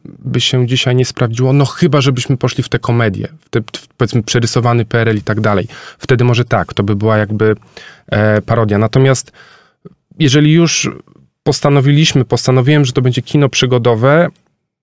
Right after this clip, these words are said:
no to trzeba było trochę podnieść stawkę, e, trzeba było, e, zwiększyć tempo.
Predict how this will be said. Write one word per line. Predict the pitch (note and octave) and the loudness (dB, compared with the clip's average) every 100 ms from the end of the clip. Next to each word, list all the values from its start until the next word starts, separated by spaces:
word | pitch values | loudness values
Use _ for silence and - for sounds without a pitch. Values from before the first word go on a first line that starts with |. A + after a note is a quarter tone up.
| - | -4
no | C3 | -2
to | - C#3 | -2 -4
trzeba | - - D3+ C#3 C3 | -4 -2 0 2 0
było | B2+ B2+ | 0 -2
trochę | B2+ C3 B2+ - B2+ B2 A#2+ - | -2 -2 -2 0 0 0 -2 -4
podnieść | C#3 C3 C3 - | 0 2 0 -2
stawkę, | - B2+ A#2 - - G2+ F#2+ D2+ | -2 -2 -2 -4 -4 -2 -2 -4
e, | G#2+ G#2+ G#2+ | -4 -2 -4
trzeba | - C3 B2 | -2 -2 0
było, | A2+ B2 B2 B2 A#2+ - - - _ | 0 2 2 2 0 -4 -20 -20 _
e, | A#2 A#2+ B2 B2 | 0 2 2 2
zwiększyć | A2+ A2+ C3 - - | 0 0 0 0 -2
tempo. | - B2 A2 G#2+ G2+ | 0 0 0 0 -2